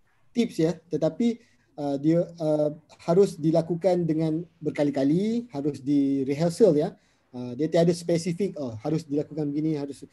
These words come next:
tetapi, uh, yang pentingnya directionnya. Apakah sumbangan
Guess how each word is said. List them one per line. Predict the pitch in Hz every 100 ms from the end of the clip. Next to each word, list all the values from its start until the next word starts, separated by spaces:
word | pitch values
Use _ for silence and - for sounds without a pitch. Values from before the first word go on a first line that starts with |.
| _
tetapi, | 165 175 170 262 254 - - _ _ -
uh, | 147 151 160
yang | 160 170 170
pentingnya | 175 170 202 220
directionnya. | 208 170 156 151 170 156 110 - _ -
Apakah | 147 - 208 196 220 214
sumbangan | 202 - 170 170 170 185 196 233